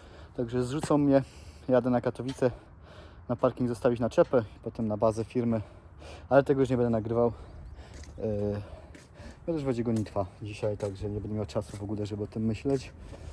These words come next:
Mm, także co? Tak się zakończył teoretycznie mój kolejny wyjazd. W następny wyjeżdżam już w, y, poniedziałek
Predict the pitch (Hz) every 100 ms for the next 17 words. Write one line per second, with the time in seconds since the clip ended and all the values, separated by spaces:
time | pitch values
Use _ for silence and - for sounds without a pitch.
0 | - - - - 143 143 139 135 139 -
1 | - - - - - - - - - 127
2 | 123 120 92 - - - - - - -
3 | - 147 143 160 135 - 139 - 147 143
4 | - 127 123 123 - 131 127 - 117 127
5 | 120 117 131 160 - - - - - -
6 | - - - 120 127 131 - 131 131 123
7 | 123 127 120 113 117 160 170 - - 117
8 | 113 110 131 117 - - - - - -
9 | 120 117 113 123 120 113 110 135 226